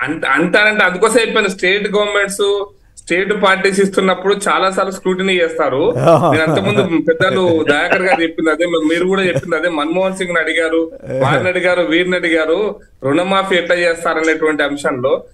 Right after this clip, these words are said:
Speaker 1: రుణమాఫీ చేయాలని వాళ్ళ సంకల్పం ఉంటే తప్పకుండా చేయొచ్చు, వాళ్ళు చేయాలని, ఎందుకంటే మీరు వాగ్దానం చేసి ఓట్లు తెచ్చుకున్నారు కాబట్టి.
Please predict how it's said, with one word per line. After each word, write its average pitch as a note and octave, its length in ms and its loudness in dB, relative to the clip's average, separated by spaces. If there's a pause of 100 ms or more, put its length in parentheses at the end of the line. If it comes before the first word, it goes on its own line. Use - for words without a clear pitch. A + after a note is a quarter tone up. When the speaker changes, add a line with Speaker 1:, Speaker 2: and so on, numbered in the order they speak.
(200)
Speaker 1:
రుణమాఫీ F#3 520 0
చేయాలని F#3 560 0
వాళ్ళ E3+ 220 0
సంకల్పం E3+ 540 -2
ఉంటే E3 200 0
తప్పకుండా F#3 460 -2
చేయొచ్చు, F3+ 520 -2
వాళ్ళు E3+ 360 -2 (300)
చేయాలని, F3+ 580 2
ఎందుకంటే F3+ 320 2
మీరు G3 120 2
వాగ్దానం F3 480 2
చేసి G3+ 160 0
ఓట్లు G#3 200 0
తెచ్చుకున్నారు F3 380 -2
కాబట్టి. A2 420 -4